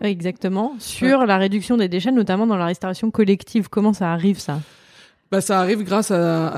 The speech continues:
Speaker 2: à Sébastien, du coup, parce qu'en fait, c'est Sébastien qui, lui, a créé une, une entreprise qui est dédiée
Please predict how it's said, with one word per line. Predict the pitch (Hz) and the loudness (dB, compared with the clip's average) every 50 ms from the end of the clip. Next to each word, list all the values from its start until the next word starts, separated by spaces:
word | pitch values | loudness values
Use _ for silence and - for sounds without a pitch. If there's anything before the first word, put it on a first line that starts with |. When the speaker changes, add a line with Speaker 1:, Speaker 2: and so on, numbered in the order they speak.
| 170 165 165 | -2 -2 -2
Speaker 2:
à | 165 | -2
Sébastien, | 156 - 165 160 170 165 - - 226 247 254 | -4 -4 -4 -4 -4 -2 -2 0 2 2 4
du | 233 214 156 | 2 2 2
coup, | - 269 277 | 4 2 2
parce | - 220 185 165 - | 4 2 0 -2 -2
qu'en | - 175 170 | -4 -4 -2
fait, | 202 196 196 | -2 -2 -2
c'est | - 180 165 151 | -4 -4 -4 -4
Sébastien | - 190 170 185 185 180 - - 214 208 208 202 | -4 -4 -4 -2 -4 -4 -4 -4 -2 -2 0 -2
qui, | 190 - - - 190 185 180 180 | -4 -6 -8 -8 -6 -4 -4 -2
lui, | 175 180 202 220 240 247 | 0 2 2 4 4 4
a | 208 175 | 4 2
créé | 151 - - 180 175 175 | 0 -2 -2 -2 0 0
une, | 175 175 170 175 - | 0 -2 -4 -6 -6
une | 165 170 170 | -6 -4 -4
entreprise | 165 156 - 175 156 - - 214 196 - | -4 -6 -8 -10 -10 -8 -6 -8 -8 -6
qui | - 180 | -8 -8
est | 170 | -6
dédiée | 156 165 160 156 175 175 | -6 -6 -4 -4 -4 -4